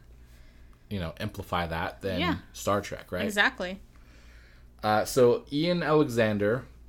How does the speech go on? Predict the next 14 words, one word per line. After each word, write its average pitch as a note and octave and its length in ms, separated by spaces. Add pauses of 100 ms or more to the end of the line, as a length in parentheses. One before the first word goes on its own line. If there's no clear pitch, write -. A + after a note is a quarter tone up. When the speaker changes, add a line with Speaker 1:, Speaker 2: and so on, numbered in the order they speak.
(200)
Speaker 1:
uh, G2+ 280
who A#2 140
uses B2+ 440
the G#2 580 (300)
terms G#2 500
they A#2 320
and G#2+ 240
them, G#2 540 (200)
as F2+ 200
well F#2+ 200
as F2+ 180
he B2+ 260
and A#2 140
him G2+ 440